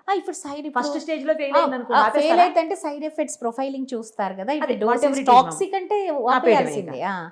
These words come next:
Speaker 2: ఆపేసి మళ్ళీ దాన్ని రీసెర్చ్ చేసి
Speaker 1: ఆ,
Speaker 2: మళ్ళీ
Speaker 1: మళ్ళీ ఇంకా
Speaker 2: ఓ,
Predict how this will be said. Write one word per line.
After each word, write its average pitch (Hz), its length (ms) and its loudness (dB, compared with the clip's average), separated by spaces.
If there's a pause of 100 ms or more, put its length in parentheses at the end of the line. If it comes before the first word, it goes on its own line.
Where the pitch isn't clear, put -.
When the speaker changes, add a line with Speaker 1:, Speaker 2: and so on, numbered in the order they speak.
(160)
Speaker 2:
ఆపేసి 302 320 -6
మళ్ళీ 277 280 0
దాన్ని 269 320 2
రీసెర్చ్ 254 440 -6
చేసి 294 200 -8
Speaker 1:
ఆ, - 40 -6
Speaker 2:
మళ్ళీ 277 320 0
Speaker 1:
మళ్ళీ 214 380 -4
ఇంకా 214 380 -4 (200)
Speaker 2:
ఓ, 165 80 -14